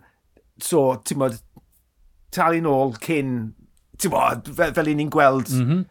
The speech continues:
Speaker 1: m-, mor aml. Wnaethon nhw'r un peth i, i, yym, i, i Richie Porte, ynddo fe? Lle oedd e? Gyda, gyda, gyda Dauphin e.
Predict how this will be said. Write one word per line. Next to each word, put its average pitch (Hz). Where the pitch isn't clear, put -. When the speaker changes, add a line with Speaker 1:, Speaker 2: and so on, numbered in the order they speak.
Speaker 1:
m-, -
mor 151
aml. 120
Wnaethon 156
nhw'r 147
un 156
peth 139
i, 143
i, 143
yym, 139
i, 151
i 135
Richie 139
Porte, 175
ynddo 185
fe? 147
Lle 180
oedd 165
e? 143
Gyda, 147
gyda, -
gyda 160
Dauphin 170
e. 107